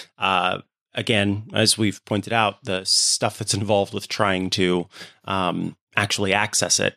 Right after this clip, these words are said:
And s-, but yes, as we both kind of touched on here, it's not something that's, uh,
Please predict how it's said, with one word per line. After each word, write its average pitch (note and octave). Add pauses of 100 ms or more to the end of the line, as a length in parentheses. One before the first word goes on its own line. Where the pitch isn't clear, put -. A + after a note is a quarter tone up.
And G2+ (840)
s-, -
but C3+
yes, A#2+ (140)
as G#2+
we G#2
both G#2+
kind G2+
of F#2
touched -
on G2
here, F#2+
it's - (480)
not D#3
something A3
that's, G#3+
uh, G3